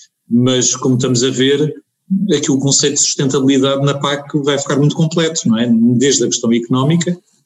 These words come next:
de abastecer o, os, os mercados e, e, e a população em geral às questões ambientais que têm vindo a ser integradas e agora também às questões, eh, sociais. E fica aqui, eh, o,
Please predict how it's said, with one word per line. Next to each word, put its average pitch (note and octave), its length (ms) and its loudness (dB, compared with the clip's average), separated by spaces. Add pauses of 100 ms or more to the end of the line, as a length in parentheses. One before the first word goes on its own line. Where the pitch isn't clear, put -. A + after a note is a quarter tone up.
(240)
de A2 240 2
abastecer A2+ 400 0
o, G2 340 -2 (120)
os, G2 520 -8 (520)
os G#2 200 0
mercados B2 800 -2
e, G2+ 260 2 (460)
e, G#2 520 0
e A2+ 40 4
a A2+ 60 -2
população A#2 500 0
em A2 80 2
geral A2+ 460 0 (840)
às A#2+ 200 0
questões B2+ 360 -2
ambientais A#2+ 640 2
que - 120 -2
têm A2+ 120 2
vindo A#2 180 2
a A2+ 40 0
ser B2+ 120 -2
integradas B2+ 640 0 (400)
e C#3+ 160 2
agora C3 280 2
também C3 340 0
às C3 140 -2
questões, C3 680 0
eh, C3 180 0
sociais. C3 640 0 (540)
E - 80 -2
fica B2+ 340 -2
aqui, B2+ 320 0
eh, B2 180 2
o, A#2 640 0